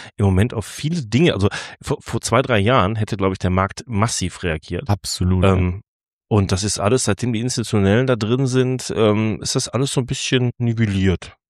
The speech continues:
Speaker 1: Das läuft. Also, äh, Ereignisse, Informationen, ähm, das sind jetzt gar nicht mehr so große Peaks, die da im Endeffekt entstehen. Ähm, was natürlich bemerkenswert ist, das hast du gerade schon gesagt, ist, dass, äh, eine Woche vorher irgendwie er für knapp achtzig gekauft hat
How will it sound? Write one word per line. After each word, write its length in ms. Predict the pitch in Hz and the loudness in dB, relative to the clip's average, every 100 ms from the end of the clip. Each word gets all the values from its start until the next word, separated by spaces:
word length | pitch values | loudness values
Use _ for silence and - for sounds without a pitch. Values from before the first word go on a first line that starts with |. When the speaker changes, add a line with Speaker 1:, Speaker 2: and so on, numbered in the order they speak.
| _ | _
Speaker 1:
Das 220 | 196 - | -2 2
läuft. 400 | 101 92 80 - - | 4 4 2 -4 -4
Also, 180 | 104 107 | -2 0
äh, 200 | 131 - 127 | 0 -2 -6
Ereignisse, 540 | 127 160 139 127 113 - | -4 -2 0 0 0 -2
Informationen, 1000 | 139 - 117 110 - - 123 131 120 110 - - - _ - | -2 -4 -2 -4 -4 2 4 4 2 -4 -12 -20 -20 _ -2
ähm, 320 | 104 101 98 | 2 2 0
das 180 | 98 - | -2 -4
sind 180 | 110 104 | -2 -2
jetzt 140 | 92 | 0
gar 120 | 95 | 0
nicht 160 | 104 107 | 0 0
mehr 100 | 101 | 0
so 80 | 95 | 0
große 360 | 85 101 - | 0 -2 -2
Peaks, 260 | - 113 - | -4 -6 -4
die 140 | - | 2
da 120 | 92 87 | 4 4
im 140 | 85 | 4
Endeffekt 400 | 98 92 98 - | 2 0 -4 -6
entstehen. 460 | 80 - 101 95 117 _ _ _ _ _ _ _ - | -6 -2 0 0 -2 _ _ _ _ _ _ _ -4
Ähm, 240 | 110 104 101 | 0 2 2
was 140 | - | 0
natürlich 240 | 104 104 | -2 0
bemerkenswert 500 | 104 98 - 107 104 | 0 0 0 -2 0
ist, 160 | 95 - | 0 0
das 60 | 95 | -2
hast 100 | 95 | 0
du 80 | |
gerade 160 | 90 90 | 0 0
schon 100 | 92 | 0
gesagt, 380 | 87 90 90 - - - - - | 2 2 0 -4 -18 -18 -20 -6
ist, 220 | 104 - | -2 0
dass, 220 | 95 - | -2 -2
äh, 200 | - 104 - | -2 -2 -2
eine 260 | 101 98 92 | 0 2 2
Woche 200 | - 98 | 0 -2
vorher 360 | - 107 107 | 2 4 4
irgendwie 240 | 92 101 85 | 2 0 0
er 140 | 101 | -2
für 200 | - 98 | 0 -2
knapp 240 | - 104 | 0 -2
achtzig 420 | 80 - - 110 - | 0 -2 -2 -4 -6
gekauft 500 | - - 101 - | -4 2 2 2
hat 140 | 117 | -2